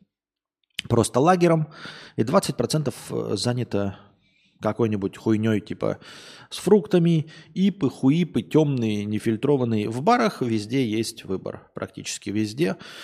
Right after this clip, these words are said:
Не-, нет, в барах точно везде, я имею в виду в кафешках. В кафешке, может быть, ты придёшь, если там только еда, то там будет только вот, блядь, лагер, и всё.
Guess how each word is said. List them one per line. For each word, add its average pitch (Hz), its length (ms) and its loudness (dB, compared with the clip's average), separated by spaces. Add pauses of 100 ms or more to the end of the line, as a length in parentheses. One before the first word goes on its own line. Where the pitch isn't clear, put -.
(420)
Не-, 110 320 -6
нет, 113 180 0
в 92 60 -14
барах 123 280 4
точно - 280 4
везде, 98 280 -4
я 104 140 0
имею 107 160 -2
в 107 40 -4
виду 104 240 -4
в - 100 -18
кафешках. - 520 -4
В - 80 -20
кафешке, - 480 2
может 117 360 -2
быть, 101 240 -4
ты 104 80 -4
придёшь, 147 340 0
если 110 180 -2
там 107 180 -4
только 107 260 -2
еда, 110 300 0
то 101 160 -6
там 127 260 -6
будет 110 280 -4
только 107 340 -6
вот, 98 280 -10
блядь, 95 360 -6
лагер, 92 560 -4
и - 100 -8
всё. - 280 -10